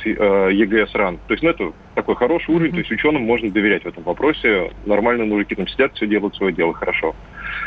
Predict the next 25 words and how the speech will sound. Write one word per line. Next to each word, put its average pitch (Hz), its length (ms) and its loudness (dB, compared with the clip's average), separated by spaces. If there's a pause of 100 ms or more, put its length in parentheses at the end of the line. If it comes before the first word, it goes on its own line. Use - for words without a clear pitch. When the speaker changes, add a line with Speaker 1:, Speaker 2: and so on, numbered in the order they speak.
(140)
Speaker 1:
А, 110 440 4
от 127 140 0
В 156 100 6
В 165 80 4
Ф 131 180 2
России, 104 480 0 (400)
а, 104 340 2
пришло, 110 680 4
пришли 123 400 0
снимки 131 400 0
от 104 200 2
двадцать 117 240 0
третьего 113 240 -4
сентября, 127 380 0
на 175 60 0
которых 131 340 -2
виден, 117 560 0 (200)
а, 107 200 2
выброс 110 460 -2
загрязняющих 120 560 0
веществ 120 420 0 (100)
с 104 320 2
проходящего 120 540 2
судна, 175 560 2
но 127 360 2